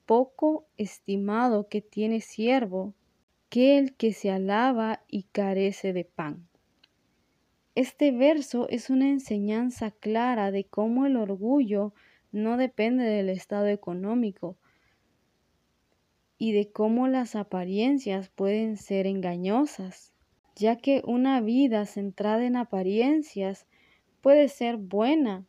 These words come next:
Sin embargo, al estar en la realidad de esta persona, se nota la carencia. Una persona podría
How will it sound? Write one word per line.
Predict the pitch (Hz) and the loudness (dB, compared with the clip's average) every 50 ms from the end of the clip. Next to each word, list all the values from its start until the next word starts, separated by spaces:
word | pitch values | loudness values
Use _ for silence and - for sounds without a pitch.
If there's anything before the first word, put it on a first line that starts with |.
| _ | _
Sin | _ - - 208 208 202 | _ -12 -8 -4 -4 -2
embargo, | 196 190 190 185 170 196 214 240 269 277 240 202 190 180 | -2 -4 -4 -4 -2 0 2 2 2 2 0 0 -2 -4
al | 185 190 190 | -4 -4 -6
estar | 190 185 - - 208 214 | -6 -8 -4 -2 -2 -2
en | 226 240 247 | 0 -2 -2
la | 240 220 208 | -2 -2 -2
realidad | 190 190 190 185 180 180 185 180 180 185 208 226 | -2 -2 -2 -4 -4 -6 -6 -6 -4 -4 -4 -2
de | 254 | -4
esta | 262 247 - - 262 | -4 -6 -6 -10 -10
persona, | 254 - - 226 220 - - 226 226 247 254 240 208 208 208 - _ _ _ _ _ _ _ | -8 -6 -8 -8 -8 -8 -10 -8 -4 -4 -2 -4 -4 -6 -8 -10 _ _ _ _ _ _ _
se | _ - 202 202 | _ -8 -6 -4
nota | 202 196 202 - - 233 | -4 -4 -6 -4 -4 -4
la | 226 220 202 196 | -2 -2 -4 -6
carencia. | - 185 170 175 180 202 226 247 247 226 - 202 196 | -6 -8 -8 -4 -4 -2 -2 -2 -4 -4 -6 -6 -6
Una | 202 214 220 | -4 -6 -6
persona | 196 - 196 190 - 214 214 220 214 | -4 -6 -8 -6 -6 -8 -6 -6 -8
podría | - - 185 185 190 196 202 214 214 220 214 202 - | -6 -6 -6 -4 -4 -2 -2 -2 -2 -2 -2 -4 -8